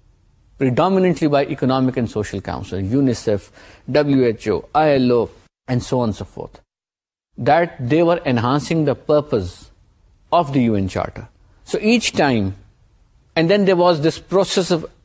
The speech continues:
affiliation also going on۔ There was a possibility that few countries could establish an international organization۔ And any existing organization, if it feels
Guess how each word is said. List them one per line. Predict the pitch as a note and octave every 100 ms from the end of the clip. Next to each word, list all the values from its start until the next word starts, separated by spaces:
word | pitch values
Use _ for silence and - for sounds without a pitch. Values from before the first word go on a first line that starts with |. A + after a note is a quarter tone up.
| -
affiliation | C#3 - E3 D#3+ E3+ - C3
also | G#2+ F#2+ G2+
going | F2+ F2+ E2+
on۔ | A#1 A1+ _ _ _ _ _ -
There | B2 B2+
was |
a | B2 A#2+
possibility | A2+ A2+ A#2 D#3 C#3+ C3 B2
that | - -
few | A#2+
countries | B2+ B2 - B2 -
could | G#2+
establish | G#2 - B2+ D3 D3+
an | B2
international | A2+ A2 G#2+ G#2 - G2+
organization۔ | F#2+ F#2+ F#2 F2+ - - - _ _ _ _ _ _ _ _ _ _ -
And | E3+ F#3 G3+ - G3+
any | B3 A3+ F3
existing | B2 A2 F#3+ - A3+
organization, | G#3+ D3+ D#3+ C#3+ C#3 B2+ A#2 A2 C3 F3 - _ _ _ F3+
if | -
it | F3 - - G3
feels | G#3 E3 A2